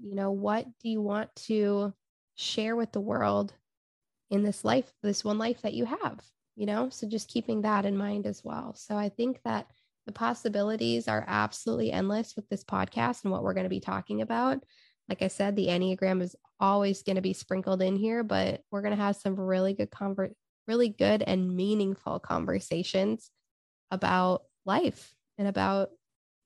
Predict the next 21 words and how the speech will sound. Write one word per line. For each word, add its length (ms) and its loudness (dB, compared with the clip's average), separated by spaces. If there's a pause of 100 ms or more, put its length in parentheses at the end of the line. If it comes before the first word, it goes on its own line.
(580)
what 180 0
we 120 2
all 120 2
have 220 -2
to 100 -6
offer. 400 0
And 560 -2 (460)
hopefully 480 -2
we 120 0
can 180 -2
all 600 0
be 120 0
making 320 -2
this 220 -2
world 300 -2
a 80 -6
better 200 -2
place 380 -8
because 320 -10
of 80 -8
it. 160 -10